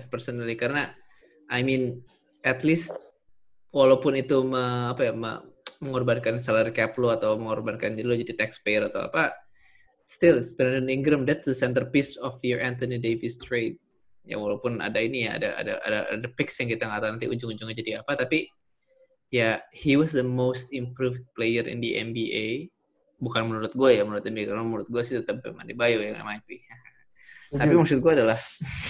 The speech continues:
Speaker 1: <laughs> maksud gue adalah, I mean, dan sekarang Ingram adalah restricted free agent, dan lu punya cap space sebanyak dua puluh sampai tiga puluh juta, ya you have to resign him lah. Mau nggak mau, that's the first move.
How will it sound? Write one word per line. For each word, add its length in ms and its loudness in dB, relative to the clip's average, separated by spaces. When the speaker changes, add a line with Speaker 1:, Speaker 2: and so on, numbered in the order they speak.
Speaker 1:
<laughs> 640 2
maksud 220 2
gue 160 12
adalah, 240 8
I 80 4
mean, 320 2
dan 240 6
sekarang 320 2
Ingram 400 2
adalah 240 6
restricted 400 0
free 160 0
agent, 320 -2
dan 160 6
lu 160 6
punya 160 6
cap 240 6
space 400 4
sebanyak 480 0
dua 240 4
puluh 160 4
sampai 320 0
tiga 240 2
puluh 240 -2
juta, 400 -6
ya 80 4
you 160 4
have 160 0
to 160 -4
resign 320 -4
him 240 -10
lah. 160 -14
Mau 80 -6
nggak 160 -4
mau, 160 4
that's 240 2
the 80 0
first 400 0
move. 160 -2